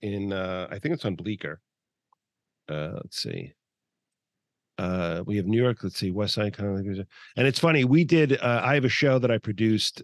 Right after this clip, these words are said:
uh, called, uh, Date While You Wait, and we actually teamed up with the New York Comedy Club, and they allowed us to, um, shoot in the, in the,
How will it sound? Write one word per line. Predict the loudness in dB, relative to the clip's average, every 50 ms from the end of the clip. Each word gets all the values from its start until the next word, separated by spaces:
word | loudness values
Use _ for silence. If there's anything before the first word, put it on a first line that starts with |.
| -6 -2
uh, | -2 0 0 0
called, | 0 0 0 0 0 -2 -8 -6 -4
uh, | -4 -4
Date | -2 -2 -2 -2 0 0
While | 2 2 2 2
You | 2 2
Wait, | 4 4 4 2 2 -2 -4 -10 -20 -20 -20 _ _ _ _ _ -2
and | 0 2 4
we | 4 4 4
actually | 4 2 0 0 0 0
teamed | -2 -2 -2 0 2 4 4 4
up | 2 2 2
with | 0 0 0
the | 2 2
New | 4 4 6 6 6
York | 6 6 6 4 2 0 -4 -14 -12 -8
Comedy | -4 -2 0 0 0 -2 -4
Club, | -6 -4 -4 -2 -2 0 -2 -2 -4 -6 -10 _ _ _ _ _ _ _ _ _ -4
and | -2 0 2 2
they | 4 4
allowed | 4 4 4 4 4 4 4 4 4
us | 2 2 0 -2 -4 -4 -2
to, | 2 4 4 4 4 4 2 0 0
um, | 0 -2 -2 -2 -2 -2 -2 -2 -4 -4 -6 -8 -12 -20 _ _ _ _ _ _ _ _ _ -10
shoot | -4 -2 0 4 4 6 4 4 4
in | 2 4 4
the, | 6 4 4 4 2
in | 2 4
the, | 4 4 2